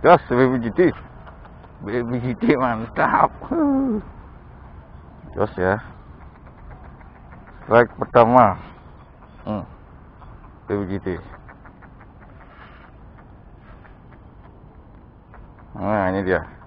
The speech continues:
Kita rilis. Seperti biasa. Kita rilis. Nah,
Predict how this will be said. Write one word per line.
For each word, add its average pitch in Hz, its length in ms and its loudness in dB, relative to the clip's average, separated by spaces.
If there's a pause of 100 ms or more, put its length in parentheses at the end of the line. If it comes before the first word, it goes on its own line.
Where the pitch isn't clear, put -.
(1120)
Kita 127 240 4
rilis. 107 320 0 (880)
Seperti 113 240 -6
biasa. 131 380 4 (1700)
Kita 92 200 -16
rilis. 78 320 -14 (520)
Nah, - 680 -14